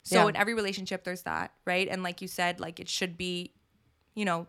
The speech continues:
Speaker 1: sometimes one, sometimes the other.
Speaker 2: So with, with my ex-boyfriend, it was like, I was the runner, he was the chaser,
Speaker 1: Yeah.
Speaker 2: always. But then when I would catch that glimpse of, like, him not wanting to, like,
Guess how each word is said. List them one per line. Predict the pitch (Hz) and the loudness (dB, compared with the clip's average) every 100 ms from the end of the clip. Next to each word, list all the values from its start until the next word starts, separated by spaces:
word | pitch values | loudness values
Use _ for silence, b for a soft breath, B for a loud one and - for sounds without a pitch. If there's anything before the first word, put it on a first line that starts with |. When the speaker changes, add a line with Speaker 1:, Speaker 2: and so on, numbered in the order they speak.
| - | -6
Speaker 1:
sometimes | 202 185 185 185 | -4 -2 -4 -2
one, | 190 185 | -4 -4
sometimes | 185 180 175 | -4 -4 -4
the | - | -2
other. | 160 - | 6 8
Speaker 2:
So | |
with, | 226 220 - | 8 6 2
with | 208 220 | 4 6
my | 214 202 196 | 8 8 6
ex-boyfriend, | 190 - 190 190 196 202 | 2 2 2 6 6 6
it | 165 | 6
was | 190 185 180 | 4 6 4
like, | 180 | 6
I | 175 190 | 8 8
was | 196 | 6
the | 180 | 2
runner, | 180 175 175 | 2 2 0
he | 185 - 170 | -2 2 2
was | 175 | 2
the | 180 | 0
chaser, | - 170 170 - 214 | 0 0 2 2 8
Speaker 1:
Yeah. | 202 | 10
Speaker 2:
always. | 185 170 165 202 - B B 226 | 10 8 6 4 2 B B 4
But | 202 | 8
then | 233 233 | 8 6
when | 220 | 6
I | 220 | 6
would | 214 208 | 6 2
catch | - 214 214 - | 4 6 6 4
that | 208 185 | 2 2
glimpse | 202 208 220 | 0 2 4
of, | 208 | 6
like, | 185 175 | 6 6
him | 202 202 214 B B B | 6 6 6 B B B
not | 196 208 208 | 8 8 8
wanting | 208 202 202 | 6 4 2
to, | 196 214 | -2 0
like, | 185 | 0